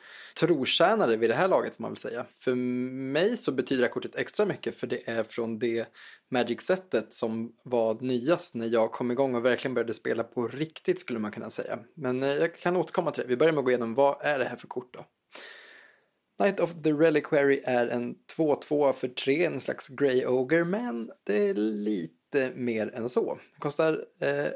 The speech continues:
en grön, en vit och en valfri. Är en human knight. Och den har en static ability. Den får plus ett plus ett för varje land i din grav.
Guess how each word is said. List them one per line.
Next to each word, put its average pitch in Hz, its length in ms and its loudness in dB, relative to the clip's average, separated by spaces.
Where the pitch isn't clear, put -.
en 180 280 2
grön, 208 320 2
en 160 120 -2
vit 131 260 -4
och 127 60 4
en 127 100 -2
valfri. - 560 0
Är 117 140 -2
en 110 160 -4
human 165 420 0
knight. 170 640 -4
Och - 300 -10
den 135 340 -4
har 139 320 -2
en 202 180 2
static 202 380 0
ability. 175 440 0
Den 120 100 -10
får 131 260 0
plus - 280 0
ett - 180 -4
plus 156 180 -2
ett 156 180 0
för - 160 -4
varje 113 320 0
land 123 600 -2
i 123 140 0
din 117 160 -2
grav. 117 300 -4